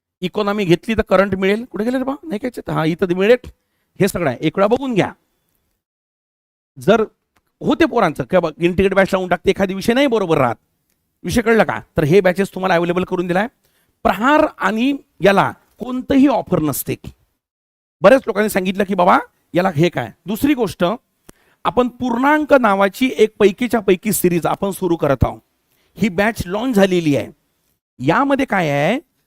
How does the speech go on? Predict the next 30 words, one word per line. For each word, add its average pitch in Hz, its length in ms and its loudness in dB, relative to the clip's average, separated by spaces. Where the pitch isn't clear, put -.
तर 175 80 4
इको 262 360 -4
पॉलिटी 185 460 -2
आणि 185 200 -2
करंट 180 420 2
सराव 214 460 0
प्रश्नाच्या 208 520 -2
माध्यमातून 180 680 -2
रिव्हिजन. 156 520 0
एकूण 247 300 0
याचा 190 360 -2
जेवढं 185 360 0
सिलेबस 190 500 0
आहे, 139 160 0
मी 185 100 -2
डिटेलमध्ये 185 460 -2
लेक्चर 185 260 0
घेतो 151 240 0
याच्यावर, 185 420 0
जरी 254 360 6
व्हिडिओ 233 240 2
दिसत 185 340 -2
नसेल, 175 340 2
ओल्ड 214 260 2
व्हिडिओ 196 200 2
दिसत 208 260 -2
असेल 175 300 0
तरी 190 100 2
घाबरायचं 160 500 0
नाही. 196 220 0